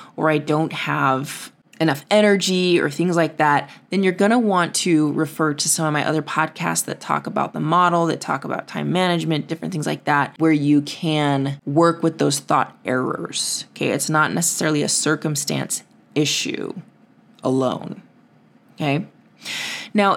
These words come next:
if the answer is no, it's not sustainable completely, maybe I could do it every once in a while, then you wanna be intentional about making that happen. So for me, I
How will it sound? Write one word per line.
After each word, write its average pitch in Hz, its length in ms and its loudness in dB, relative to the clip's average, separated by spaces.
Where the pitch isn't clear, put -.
if 247 400 2
the 254 220 2
answer 196 420 2
is 160 540 2
no, 180 760 2
it's 190 240 0
not 190 460 2
sustainable 175 1120 2
completely, - 600 -2
maybe 196 400 2
I 175 80 2
could 180 140 -2
do 165 140 2
it 156 60 4
every 147 160 2
once 143 260 0
in 143 80 -4
a - 20 -4
while, - 460 -4
then 208 120 2
you 208 100 6
wanna 226 200 4
be 240 140 2
intentional 202 800 0
about 170 240 0
making 156 340 -2
that 156 140 -2
happen. 175 400 -2
So 170 160 -2
for 165 160 -6
me, 247 460 2
I 170 440 2